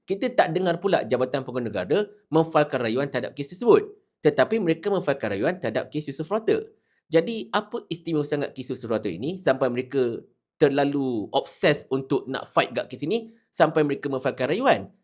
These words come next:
Macam tak kena. Sedangkan Yusof Rota ini, dia cuma seorang individu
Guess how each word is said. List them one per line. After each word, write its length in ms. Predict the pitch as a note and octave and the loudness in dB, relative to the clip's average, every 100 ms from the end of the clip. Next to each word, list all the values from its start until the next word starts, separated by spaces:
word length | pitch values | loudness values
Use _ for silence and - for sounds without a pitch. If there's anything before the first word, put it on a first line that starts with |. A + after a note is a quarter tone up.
| _ | _
Macam 300 | G3+ A#3 A3+ | -4 -4 -4
tak 180 | - G#3+ | -2 0
kena. 320 | F#3+ G#2+ - _ _ | 0 -2 -6 _ _
Sedangkan 320 | - D#3+ F#3 | 0 2 2
Yusof 240 | G#3+ G3+ G3 | 2 0 0
Rota 220 | F3 D#3+ | 0 0
ini, 340 | B2 F#3+ A#3+ | -2 -4 -8
dia 160 | F3 A3 | -2 -2
cuma 160 | A3 F#3 | -2 -2
seorang 300 | E3 D3 - | 0 -2 -4
individu 560 | B2+ G#2+ E2 G#2 F#3 | -6 -8 -8 -6 -6